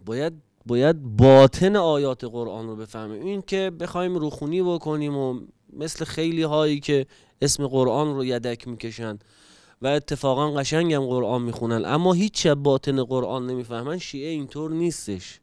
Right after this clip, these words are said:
شیعه تدبر می‌کنه در آیات قرآن و اون چه که نهفته در قرآن رو باید ما بفهمیم و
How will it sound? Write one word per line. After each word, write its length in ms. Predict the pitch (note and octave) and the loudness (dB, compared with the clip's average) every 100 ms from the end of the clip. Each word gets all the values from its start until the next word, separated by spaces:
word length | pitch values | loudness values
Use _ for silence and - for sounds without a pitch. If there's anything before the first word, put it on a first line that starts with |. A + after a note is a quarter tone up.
| _ _ _ _ _ _ _ _ | _ _ _ _ _ _ _ _
شیعه 240 | - A2 C#3+ | -10 -6 -2
تدبر 580 | C#3+ B2 B2 A#2 E3 | -2 0 -2 0 0
می‌کنه 400 | F3+ D3+ B2+ B2 | 2 0 0 0
در 140 | A2+ G#2+ | 2 2
آیات 340 | G#2+ G#2+ G#2+ | 2 0 -4
قرآن 680 | G#2 G#2+ G#2 A2+ C#3+ E3 F3+ _ _ _ - - - - _ - G#2+ | -6 -4 -2 -2 -2 -4 -6 _ _ _ -20 -20 -20 -20 _ -12 -4
و 360 | A#2 A2 G#2 G#2 _ _ _ _ _ _ _ - | -2 -2 -4 -8 _ _ _ _ _ _ _ -2
اون 160 | C#3 | -2
چه 140 | D3+ D#3 | 0 -2
که 140 | E3+ | -2
نهفته 600 | D#3 A#2+ A2 A#2+ - F3+ | -2 -2 -2 -4 -2 -2
در 220 | F3 C#3 | 2 0
قرآن 520 | A#2+ A#2+ A2+ G#2 D3 | 0 -2 0 -2 -4
رو 320 | D#3 E3+ E3+ - - _ _ | -2 -4 -4 -8 -18 _ _
باید 300 | G#2+ A#2 C#3 | -2 0 0
ما 140 | D3 | -2
بفهمیم 680 | D3+ F3+ C#3+ A2+ G2 G#2 F#2+ - _ _ _ - _ _ _ F#2+ | -2 -4 -4 -8 -8 -12 -14 -16 _ _ _ -20 _ _ _ -6
و 260 | A2 G#2+ | -2 -2